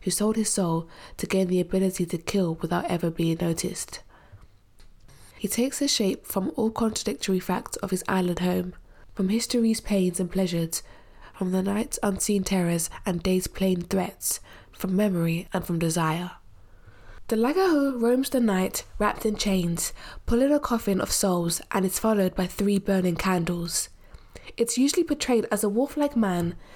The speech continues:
However, it's not actually limited to only the form of the wolf, and can also alter its size from tiny to very large in an instant, from the torso down. He carries the coffin on top of his head.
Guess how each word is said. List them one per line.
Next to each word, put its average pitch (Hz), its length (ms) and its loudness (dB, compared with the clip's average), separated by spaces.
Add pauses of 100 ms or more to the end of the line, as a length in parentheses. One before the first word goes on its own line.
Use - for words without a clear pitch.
(300)
However, 214 400 2
it's 208 160 -2
not - 320 0
actually - 320 0
limited 196 520 2
to - 200 -2
only 196 360 2
the 170 100 0
form 180 260 0
of 175 100 -2
the 175 120 0
wolf, 175 420 0 (240)
and 208 120 -2
can 214 120 2
also 247 400 2
alter 226 280 2
its - 200 -2
size 175 420 2
from 180 280 -2
tiny 214 400 2
to 196 140 -4
very 180 260 2
large 170 380 0 (140)
in 190 160 2
an 175 100 2
instant, - 540 -2 (720)
from 196 200 2
the 185 80 4
torso 190 360 0
down. 170 480 -2 (880)
He - 120 -4
carries 277 340 2
the 311 60 -2
coffin 226 460 0
on 190 100 -2
top - 240 -6
of 196 100 0
his 196 140 -2
head. 175 320 0